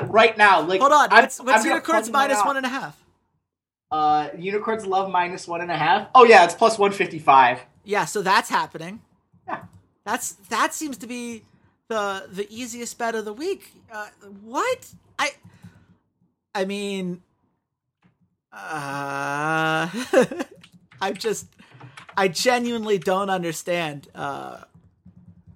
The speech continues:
Speaker 1: So remember how I said
Speaker 2: That's
Speaker 1: we were
Speaker 2: the most
Speaker 1: negative in Europe this week?
Speaker 2: Yeah,
Speaker 1: Up,
Speaker 2: th-
Speaker 1: up this week?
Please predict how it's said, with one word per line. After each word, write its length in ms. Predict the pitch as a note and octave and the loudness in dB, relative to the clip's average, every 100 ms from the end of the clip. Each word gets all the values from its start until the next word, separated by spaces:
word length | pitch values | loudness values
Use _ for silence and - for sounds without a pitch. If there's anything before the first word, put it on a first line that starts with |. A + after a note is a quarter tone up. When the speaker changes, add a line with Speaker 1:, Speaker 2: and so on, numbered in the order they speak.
| - - - _ _ - - | -20 -20 -20 _ _ -20 -16
Speaker 1:
So 120 | - E4+ | 2 6
remember 260 | F4 F#4+ F#4 | 10 12 12
how 100 | G#4 | 10
I 80 | F#4 | 8
said 180 | E4 D#4+ | 4 0
Speaker 2:
That's 40 | |
Speaker 1:
we 40 | D4+ | 2
were 80 | C4 | 2
Speaker 2:
the 60 | |
most 80 | - | 6
Speaker 1:
negative 340 | A3+ A#3+ C4 | 6 6 -4
in 80 | B3+ | -6
Europe 340 | G#3+ A3+ B3+ C4+ | 0 2 2 -2
this 200 | C4+ C4+ | -12 -10
week? 320 | C#4+ D4 B3 | -10 -10 2
Speaker 2:
Yeah, 380 | C4+ D#4+ C#4 G3+ | 8 12 10 8
Speaker 1:
Up, 60 | - | 0
Speaker 2:
th- 120 | C#4+ | -2
Speaker 1:
up 80 | - | -2
this 280 | A#3+ C4 C4 | -4 -6 -6
week? 180 | C4+ | -8